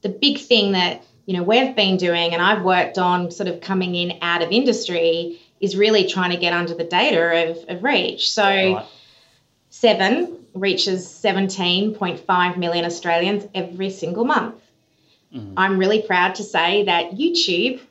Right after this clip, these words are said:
Speaker 1: also reaches seventeen million Australians a month. So I'm,
Speaker 2: Wow.
Speaker 1: I, I think, you know, you, you sit, if, if we're sitting in that company, I don't think that that is a, um, category that is dead, you know.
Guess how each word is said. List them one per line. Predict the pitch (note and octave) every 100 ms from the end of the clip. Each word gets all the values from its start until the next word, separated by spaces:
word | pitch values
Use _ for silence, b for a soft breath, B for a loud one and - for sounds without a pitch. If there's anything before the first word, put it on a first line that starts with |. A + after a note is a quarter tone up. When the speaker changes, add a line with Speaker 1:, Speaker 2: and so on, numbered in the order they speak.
| _ _
Speaker 1:
also | E4+ E4+ - E3
reaches | E3 D3 - D#3+ E3 -
seventeen | - E3+ E3 E3 E3
million | E3 D#3 D#3+ D#3
Australians | - E3+ D#3+ D#3+ D#3+ - -
a |
month. | E3 D3+ F#3+
So | - G3
I'm, | F#3 F#3+ - G#2+
Speaker 2:
Wow. | A2 - -
Speaker 1:
I, | G3+ G3+
I | G#3
think, | A3 A#3+ A#3
you |
know, | F#3+
you, | F#3 F3+ G#3+ A#3 A#3
you | G#3+ A3
sit, | - C#4+ E4+ E4+
if, | A3+ -
if | F#3+ -
we're | B3
sitting | B3+ D4+ B3
in | A3 F#3+
that | F#3 -
company, | G3+ G#3+ A#3+ D4 F4 F4 B B B
I | F#3+
don't | A3 A3 -
think | A3+ G3
that | F#3 E3+
that | F#3+ F3+
is | F3 F3 F3
a, | F3+ F3 F3 E3+ E3+
um, | E3+ E3+ E3 E3+ - _ _ _ -
category | - G#3+ G#3 F3+ F3+ F3+ F3+ B B B _ _ _ F3+
that | G3 F#3+
is | F3+ F3
dead, | F#3 E3+ - F3 - b b
you | - F#3
know. | E3+ F#3 G3